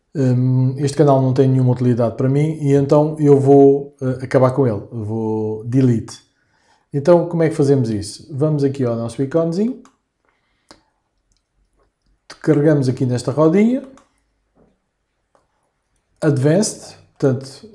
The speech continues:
se-, se-, settings avançados. E depois aqui em baixo vamos procurar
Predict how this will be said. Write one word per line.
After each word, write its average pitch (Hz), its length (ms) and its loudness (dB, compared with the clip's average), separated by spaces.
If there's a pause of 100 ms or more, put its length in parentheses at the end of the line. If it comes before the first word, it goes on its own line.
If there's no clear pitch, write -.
(160)
se-, - 300 -10
se-, 135 380 2
settings 139 420 0
avançados. 135 600 0 (1700)
E 165 100 0
depois 196 340 2
aqui 202 240 -2
em 214 120 2
baixo 127 500 -2
vamos 139 300 -2
procurar 165 760 0